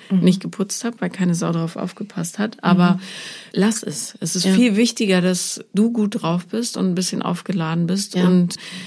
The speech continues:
Speaker 2: die okay sind. Achte ein bisschen drauf, dass die wissen, dass es nicht das Einzige, was es auf der Welt
Speaker 1: Mhm.
Speaker 2: gibt.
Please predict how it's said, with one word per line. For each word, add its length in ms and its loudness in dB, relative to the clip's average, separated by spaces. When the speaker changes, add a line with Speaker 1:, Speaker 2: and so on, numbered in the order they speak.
Speaker 2:
die 280 4
okay 320 0
sind. 480 0
Achte 380 2
ein 100 2
bisschen 300 0
drauf, 300 -2
dass 200 -2
die 240 0
wissen, 360 2
dass 180 0
es 140 -6
nicht 200 -2
das 140 -6
Einzige, 400 -2
was 120 -6
es 60 -8
auf 140 -8
der 180 -6
Welt 220 -2
Speaker 1:
Mhm. 20 0
Speaker 2:
gibt. 300 0